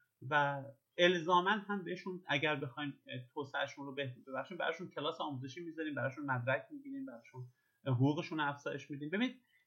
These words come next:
پارامترهای توسعه شبیه همون پارامترهایی که برای ساختمون استفاده می‌شه،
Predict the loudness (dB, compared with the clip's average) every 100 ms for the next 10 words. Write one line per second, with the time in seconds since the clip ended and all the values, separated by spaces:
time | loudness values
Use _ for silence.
0 | _ 8 10 10 8 4 2 2 2 2
1 | -2 0 0 -2 2 2 4 0 0 4
2 | 4 4 -2 -2 -2 -2 2 2 2 0
3 | -2 -2 -4 -6 -8 -8 -16